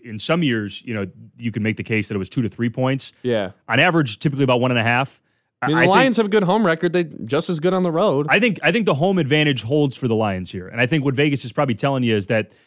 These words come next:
Speaker 1: this game is maybe a, a pick 'em. It's probably a one-point game, but the home field advantage indicates that it's probably two, two and a half. And that's where it may end up landing, but they,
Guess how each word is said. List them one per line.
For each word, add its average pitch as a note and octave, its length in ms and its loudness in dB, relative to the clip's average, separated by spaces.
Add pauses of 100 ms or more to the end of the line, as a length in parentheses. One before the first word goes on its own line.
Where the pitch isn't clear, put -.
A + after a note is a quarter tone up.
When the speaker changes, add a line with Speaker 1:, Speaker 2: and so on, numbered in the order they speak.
Speaker 1:
this C3+ 140 0
game F3 180 4
is B2+ 120 0
maybe C3+ 240 2
a, A2 120 2
a A#2+ 100 -2
pick - 220 -2
'em. F2 240 -12
It's - 100 -16
probably D3 180 2
a A#2 60 4
one-point A#2 400 -2
game, A#2 300 -2 (500)
but B2+ 300 0
the B2 160 2
home D3 220 0
field D3+ 220 2
advantage A#2+ 560 2
indicates A2 480 -2
that G#2 160 -6
it's A#2 240 -8
probably A2+ 220 0
two, A#2 260 0
two A#2+ 140 -4
and G2+ 80 -2
a F#2 40 -6
half. G2 380 -2 (260)
And G#2+ 120 -2
that's A#2 180 2
where A#2+ 100 2
it A2 40 0
may A2+ 280 2
end A2+ 140 0
up G#2 140 -2
landing, A2+ 380 0
but F#2+ 100 -6
they, G2+ 100 -2